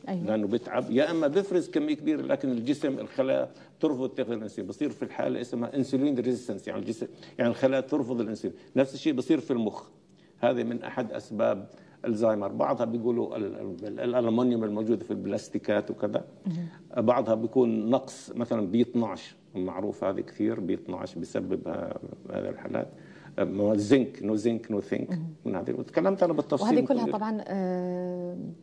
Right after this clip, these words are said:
Speaker 1: بالتأكيد
Speaker 2: preventable،
Speaker 1: ال-،
Speaker 2: يعني ممكن تنمنع.
Speaker 1: ويعني تكشف عبر فحص الدم.
Speaker 2: إيه،
Speaker 1: عند أي
Speaker 2: صحيح.
Speaker 1: شخص ممكن
Speaker 2: إيه،
Speaker 1: يشعر
Speaker 2: صحيح.
Speaker 1: إنه ممكن
Speaker 2: صحيح.
Speaker 1: يكون عنده
Speaker 2: لأنه
Speaker 1: نقص.
Speaker 2: هو بيعملوا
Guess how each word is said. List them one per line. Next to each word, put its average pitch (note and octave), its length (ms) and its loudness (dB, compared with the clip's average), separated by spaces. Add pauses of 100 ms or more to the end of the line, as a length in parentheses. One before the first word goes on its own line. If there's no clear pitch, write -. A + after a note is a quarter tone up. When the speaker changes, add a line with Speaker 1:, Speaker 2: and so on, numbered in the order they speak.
Speaker 1:
بالتأكيد F3+ 380 4
Speaker 2:
preventable، G#3+ 120 2
Speaker 1:
ال-، A#2+ 60 2
Speaker 2:
يعني B2 200 2
ممكن D3 280 -2
تنمنع. C#3 360 -4 (280)
Speaker 1:
ويعني G#3+ 1400 -4
تكشف G#3 440 0
عبر F#3+ 520 0
فحص - 360 -10
الدم. D3 360 -4 (300)
Speaker 2:
إيه، D#3 220 2 (180)
Speaker 1:
عند F#3+ 160 -2
أي - 80 -2
Speaker 2:
صحيح. - 140 -2
Speaker 1:
شخص F#3 260 -4
ممكن F3 220 -2
Speaker 2:
إيه، E3 80 2
Speaker 1:
يشعر E3 260 -2
Speaker 2:
صحيح. - 120 -2
Speaker 1:
إنه E3+ 140 -2
ممكن A#3 260 4
Speaker 2:
صحيح. - 160 0
Speaker 1:
يكون F3+ 120 -2
عنده E3 220 0
Speaker 2:
لأنه D3+ 160 4
Speaker 1:
نقص. E3 200 4
Speaker 2:
هو F#3 200 4
بيعملوا E3 640 0